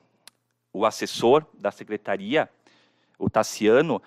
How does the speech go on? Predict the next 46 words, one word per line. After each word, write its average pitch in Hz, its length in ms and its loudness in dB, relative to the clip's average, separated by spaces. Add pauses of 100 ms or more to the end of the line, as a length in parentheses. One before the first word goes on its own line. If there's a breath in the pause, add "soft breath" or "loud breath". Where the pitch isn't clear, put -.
(240 soft breath)
no 113 140 -10
qual 120 320 0
ele 151 120 -4
me 143 120 -10
falou 131 300 -4
que - 80 -16
só - 160 -10
tem 180 240 -10
uma 208 160 -10
equipe. 170 540 -8
Mas, 117 260 -4
gente, 196 320 -14
como 262 320 -12
que - 100 -20
só 208 140 -8
vai 165 220 -4
ter - 120 -8
uma 190 140 -6
equipe 165 360 -12
pra 165 160 -6
atender 147 360 -6
mais 160 240 -4
de 196 80 -10
seiscentos 214 800 -4
quilômetros 151 600 -4
de 139 60 -20
estrada 139 380 0
do 151 100 -8
interior? 143 440 4 (280 soft breath)
Será 151 300 -4
que, - 180 -14 (240)
eu 135 200 -4
disse - 160 -18
assim, 156 320 -10 (340)
"Ah, 110 280 2
Tassiano, 143 440 -4
será 160 220 -4
que 202 60 -18
você 208 180 -14
não 202 120 -10
vê 120 220 -6
que - 100 -20
vocês 330 300 -10
têm 175 200 -8
que 175 180 -10 (160 soft breath)
solicitar 135 840 -4